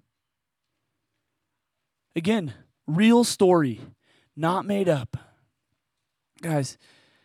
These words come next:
God can use you guys to do these things. God can use you guys to share the gospel. God can use you guys to change people's lives. You just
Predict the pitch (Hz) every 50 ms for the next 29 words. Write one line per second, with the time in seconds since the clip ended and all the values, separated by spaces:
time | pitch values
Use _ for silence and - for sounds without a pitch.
0 | _ _ _ _ _ _ _ _ _ _ _ _ _ _ 156 156 156 165 170 175
1 | 160 160 - _ _ _ - - 208 196 175 143 135 151 170 180 180 160 151 160
2 | 165 151 - 143 135 135 135 127 - - 143 131 143 147 147 139 143 139 127 -
3 | - 135 117 110 113 - - - - _ - - - _ _ - 165 160 170 180
4 | 185 165 - - 190 175 165 156 160 180 190 190 156 156 190 165 - 160 143 139
5 | 139 143 135 - - - - - - 165 147 - - 165 156 151 143 151 135 151
6 | 139 131 127 120 - - - 127 113 - _ _ - - - - - _ _ 170
7 | 170 170 190 - - - 226 190 170 160 175 180 180 156 170 175 151 160 151 147
8 | 151 143 - - - - - 170 156 - - 185 175 180 170 135 - 151 143 156
9 | - 160 151 131 135 139 131 131 127 113 - - - - - - _ _ _ _
10 | _ _ _ _ _ _ _ _ _ _ _ _ _ _ _ _ _ _ _ _
11 | _ _ _ _ _ _ _ _ _ _ _ _ _ _ _ _ _ _ - 160
12 | 165 135 117 143 170 170 180 170 - - -